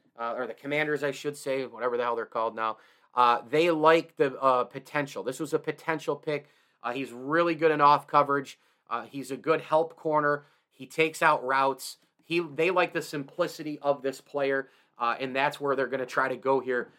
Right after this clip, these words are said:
with the potential on their defense. I, I gotta tell you, this was one of the biggest surprises of the draft. I, I had,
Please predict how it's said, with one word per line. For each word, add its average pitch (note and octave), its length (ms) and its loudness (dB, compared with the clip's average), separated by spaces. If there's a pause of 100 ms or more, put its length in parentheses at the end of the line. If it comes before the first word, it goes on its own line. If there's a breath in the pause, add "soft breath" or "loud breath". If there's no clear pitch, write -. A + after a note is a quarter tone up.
(140 soft breath)
with B2+ 160 -8
the B2+ 60 -4
potential C#3 640 -4
on C3 160 2
their B2 120 -2
defense. B2+ 540 -4
I, E3+ 380 4
I D#3+ 420 4
gotta D3+ 200 0
tell D#3+ 240 2
you, B2+ 120 2 (360 soft breath)
this D3+ 160 -14
was D3 100 -10
one D#3+ 160 0
of D3+ 60 0
the C#3+ 40 0
biggest D3+ 320 -4
surprises C#3+ 540 0
of B2+ 140 -4
the A#2+ 80 -8
draft. B2 420 -2
I, D3 240 0
I C3+ 100 0
had, C3 180 -2